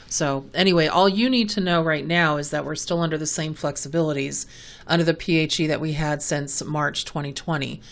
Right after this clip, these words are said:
And this is our tenth extension of the public health emergency. So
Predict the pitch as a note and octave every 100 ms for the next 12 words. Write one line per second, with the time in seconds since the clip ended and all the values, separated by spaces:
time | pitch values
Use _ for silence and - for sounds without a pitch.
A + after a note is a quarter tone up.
0 | - - - - D3 C#3+ E3 F3+ D#3+ C#3+
1 | D3 - - G3 G#3 G#3 - E3 - E3
2 | D#3 D3+ A#2 C3+ - C#3 C#3 C#3 D#3 C#3
3 | - C#3 C#3+ C3 B2+ A2+ - A#2 - -
4 | C#3